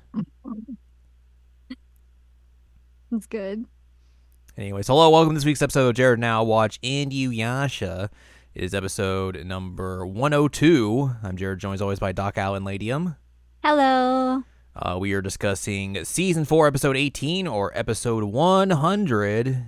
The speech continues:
Speaker 2: entitled The Truth Behind the Nightmare, Battle in the Forest of Sorrow.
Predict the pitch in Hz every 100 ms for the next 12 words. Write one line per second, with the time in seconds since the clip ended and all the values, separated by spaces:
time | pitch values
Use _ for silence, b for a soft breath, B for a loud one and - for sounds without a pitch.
0 | 110 90 101 95 98 98 92 101 98 -
1 | 196 - 160 131 131 107 104 107 127 104
2 | 92 92 101 107 127 127 123 104 101 113
3 | 117 123 - 98 - - 120 131 85 67
4 | - - - -